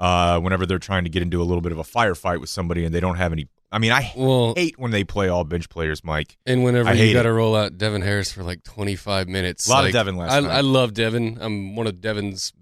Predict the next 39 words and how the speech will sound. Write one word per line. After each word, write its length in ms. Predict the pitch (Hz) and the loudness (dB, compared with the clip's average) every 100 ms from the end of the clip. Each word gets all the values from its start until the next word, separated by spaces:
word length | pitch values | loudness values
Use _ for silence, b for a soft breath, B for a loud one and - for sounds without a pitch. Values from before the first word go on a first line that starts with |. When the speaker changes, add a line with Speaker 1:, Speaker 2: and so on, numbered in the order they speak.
| 92 | -12
Speaker 2:
biggest 320 | 123 117 - | -6 -4 -4
fans 340 | 123 113 107 92 | -2 -2 -4 -6
that 180 | 101 101 | -10 -12
you'll 80 | 95 | -10
find. 420 | 107 107 104 101 | -4 -2 -2 -4
I 20 | |
think 180 | 110 95 | -6 -8
the 60 | |
dude 220 | 98 98 98 | -6 -6 -6
is 260 | 92 - - | -8 -10 -12
spectacular. 640 | - 107 - 110 95 104 | -12 -10 -6 -4 -4 -4
He's 80 | 98 | -6
had 120 | 98 | -6
a 40 | 92 | -6
great 240 | 98 101 | -6 -6
career. 360 | - 101 95 98 | -6 -4 -2 -2
He 60 | |
brings 280 | 92 101 98 | -2 -6 -6
a 60 | 95 | -4
lot 180 | 92 92 | -4 -4
to 40 | |
the 80 | 92 | -8
table. 400 | 101 98 101 92 _ _ _ _ _ _ _ | -6 -2 -2 -4 _ _ _ _ _ _ _
Dude, 120 | 120 | 0
there 80 | 139 | 2
were 60 | 165 | 4
stretches 440 | - 139 - 117 | 2 0 0 0
last 220 | 113 104 | 2 2
night 140 | 113 107 | 2 2
where 120 | 104 | 2
I'm 120 | 107 | 2
like, 340 | 101 95 - - _ _ _ _ _ - | 2 0 -4 -20 _ _ _ _ _ -4
"Get 200 | 165 160 | 0 2
him 280 | 151 151 147 - | 2 2 0 0
off 260 | 151 143 | 0 0
the 140 | - 104 | -4 -6
court 560 | - 160 131 90 - - _ | -2 2 2 0 -8 -20 _
right 260 | 107 151 151 | 0 0 2
now." 440 | 131 104 87 90 | 0 -2 -4 -10